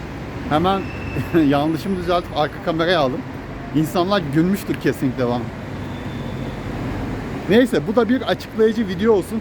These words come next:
Kanalımı takip ederseniz, videolarıma like atarsanız size söz veriyorum. Malatya'da hayal gücünüzün ötesinde bütün etkinliklere, bütün aykırı yerlere, aykırı mekanlara gidip çekim yapacağım. Söz veriyorum.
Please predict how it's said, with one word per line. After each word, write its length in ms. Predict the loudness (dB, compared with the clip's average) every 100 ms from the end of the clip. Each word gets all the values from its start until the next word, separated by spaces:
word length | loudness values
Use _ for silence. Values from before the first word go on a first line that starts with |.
| 0
Kanalımı 440 | 2 2 2 2
takip 420 | 0 0 0 0
ederseniz, 640 | 2 2 2 0 -4 -4 -8 -10 -10 -10 -4
videolarıma 600 | 0 2 4 4 2 2
like 200 | 2 2
atarsanız 520 | 0 0 0 -2 -6 -6
size 400 | -8 -2 0 2
söz 360 | 2 2 4
veriyorum. 380 | 2 4 2 0 -4 -8 -10 -6 -2 2
Malatya'da 580 | 4 4 2 2 0 0 2
hayal 260 | 4 4
gücünüzün 520 | 0 -2 -2 -2 -2 -2
ötesinde 560 | 0 0 -2 -2 -2 -4 -8 -8 -6 -4 0
bütün 240 | 4 6
etkinliklere, 800 | 6 2 2 2 2 2 2 2
bütün 240 | 2 0 0 2
aykırı 420 | 2 4 2 2
yerlere, 440 | 4 4 4 2 0 -2 -6 2
aykırı 380 | 4 4 4 4
mekanlara 580 | 2 2 0 0 0 0
gidip 320 | 0 -2 -2
çekim 320 | -2 0 0
yapacağım. 380 | 0 0 -2 -2 2
Söz 260 | 4 4 2
veriyorum. 340 | 0 0